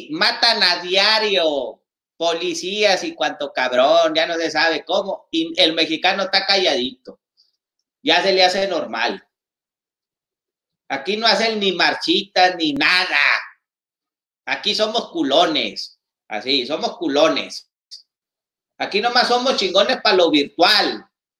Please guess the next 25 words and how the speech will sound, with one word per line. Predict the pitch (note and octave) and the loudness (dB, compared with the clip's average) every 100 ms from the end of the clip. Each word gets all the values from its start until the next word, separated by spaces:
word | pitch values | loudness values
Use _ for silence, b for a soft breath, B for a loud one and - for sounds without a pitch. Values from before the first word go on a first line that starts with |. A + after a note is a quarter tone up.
| _ - | _ -10
Nos | D#3 - | -8 -2
creemos | F3+ E3 G3 B3+ B3 A3 | 0 2 4 2 -2 -4
chingones, | G3 G3 E3 G#3+ A3 F#3+ - | -6 -6 0 0 0 -4 -6
pero | E3+ | -8
es | G3+ | -8
puro | G#3+ A#3 A3+ | -6 -6 -4
virtual. | F#3+ - E3+ F3 F#3+ B2 - _ | -4 -6 -2 0 0 -2 -8 _
Es | - E3 | -18 -12
puro | A3+ A#3 | -8 -4
likes | G3 F3+ G3+ G3+ D#3 - _ | 0 0 0 -2 -4 -14 _
y | D3+ | -14
frasecita. | D#3 D#3+ D#3 D3 D#3+ G3 F3 D#3 | -8 -6 -6 -8 -8 -10 -10 -8
Pa' | F3 | -6
eso | G#3 A3+ | -6 -8
nomás | F#3+ G3+ | -8 -8
somos | G#3 G#3+ G#3 | -8 -10 -12
chingones | D#3+ D3 F#3 F#3 | -12 -10 -10 -10
los | D#3 C#3 | -10 -12
mexicanos. | B2 B2 D3 D3+ G#2 - _ - _ _ _ _ _ _ | -14 -14 -10 -10 -10 -20 _ -20 _ _ _ _ _ _
Entonces, | - F3 E3+ D3 | -4 0 0 0
eh, | D#3 D3 C#3+ C#3 C3+ B2+ A#2+ - | -2 0 0 -2 -2 -4 -4 -6
dicen | D#3 F#3 G3 F#3+ | -2 -2 0 -2
aquí, | D3 - F3 D3+ B2 | -4 -2 -2 -2 -4
eh, | C#3 C#3 C3+ C3 B2+ B2 A#2 E3 | -4 -2 -2 -2 0 0 -2 -6
investigan | F3 F3 E3 - C4 A3 G#3+ | -4 -2 -2 -2 -2 2 0